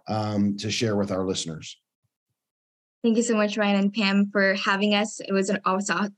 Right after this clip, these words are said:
Speaker 2: awesome opportunity to just talk about lung cancer and be able to reach your audience. So we're, we're so grateful. It was a pleasure talking with you.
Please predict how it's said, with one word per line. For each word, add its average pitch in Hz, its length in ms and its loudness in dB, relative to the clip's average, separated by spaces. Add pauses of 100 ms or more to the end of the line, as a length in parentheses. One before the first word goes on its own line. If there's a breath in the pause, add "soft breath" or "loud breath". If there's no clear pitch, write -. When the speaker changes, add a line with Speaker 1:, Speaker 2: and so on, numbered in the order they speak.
Speaker 2:
awesome 214 220 2 (240)
opportunity 202 420 2
to 190 180 0
just 190 300 -2 (100)
talk 185 200 -4
about 180 200 2
lung 180 140 2
cancer 185 380 0
and 175 220 2
be 185 100 6
able 180 200 2
to 180 140 -2
reach 175 380 0 (400 soft breath)
your 180 140 4
audience. 170 360 2
So 180 80 2
we're, 180 320 2
we're 196 180 4
so 190 300 2
grateful. 175 360 -2
It 175 40 0
was 185 140 -2
a 196 40 -6
pleasure - 280 -6
talking 202 300 -6
with 233 180 -8
you. 240 220 -4